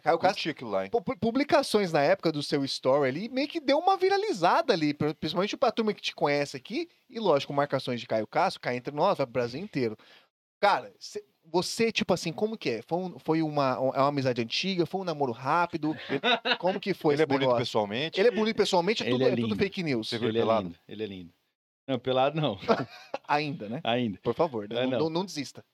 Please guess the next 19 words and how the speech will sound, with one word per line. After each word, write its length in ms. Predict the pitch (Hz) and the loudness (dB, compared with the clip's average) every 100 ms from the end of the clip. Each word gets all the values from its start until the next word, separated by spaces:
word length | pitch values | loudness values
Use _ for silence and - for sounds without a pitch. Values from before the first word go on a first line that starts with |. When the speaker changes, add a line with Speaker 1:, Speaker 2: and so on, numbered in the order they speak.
| _ - | _ -2
Speaker 3:
<laughs> 480 | 147 120 - 294 - | 0 0 0 0 2
Speaker 1:
Por 140 | 247 | 0
favor, 500 | 202 202 196 139 202 - 196 | 4 4 4 4 2 0 0
por 120 | 160 | 2
nós, 320 | 202 170 151 - | 4 2 2 2
tá? 220 | 156 185 _ _ | 2 2 _ _
Speaker 3:
Mas, 140 | 156 160 | 0 4
cara, 340 | 233 185 139 | 6 6 4
tipo 180 | - 185 | 0 0
assim, 380 | 170 190 151 139 | 2 2 2 2
o, 400 | 147 151 143 131 | 2 2 2 2
é, 460 | 104 131 127 117 117 | 4 4 6 4 4
<laughs> 20 | |
alguns 360 | 120 127 160 170 | 4 2 2 2
amigos, 600 | 175 175 180 180 - - | 2 2 0 0 -2 2
é, 380 | 147 139 139 135 | 4 6 4 2
tem 160 | 123 | 2
alguns, 340 | 147 151 147 139 | 2 2 2 0
é, 440 | 143 127 123 117 | 2 4 4 4